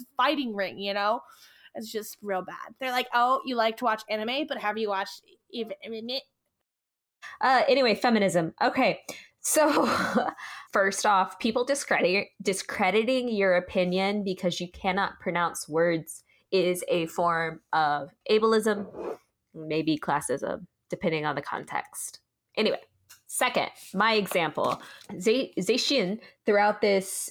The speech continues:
Speaker 2: book, has a very, very colorful inner monologue. And what I enjoy the most about how her growth is presented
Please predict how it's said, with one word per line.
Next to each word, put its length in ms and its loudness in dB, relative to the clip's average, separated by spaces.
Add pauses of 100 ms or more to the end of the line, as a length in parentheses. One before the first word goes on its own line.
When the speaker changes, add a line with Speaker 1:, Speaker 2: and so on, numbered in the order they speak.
(160)
Speaker 2:
book, 460 2
has 480 4
a 100 4
very, 880 2 (300)
very 500 4
colorful 680 4
inner 420 0 (240)
monologue. 580 2 (720)
And 340 4
what 280 2
I 120 2
enjoy 480 2
the 100 2
most 480 0
about 360 0
how 440 2
her 200 4
growth 540 2
is 240 0
presented 800 0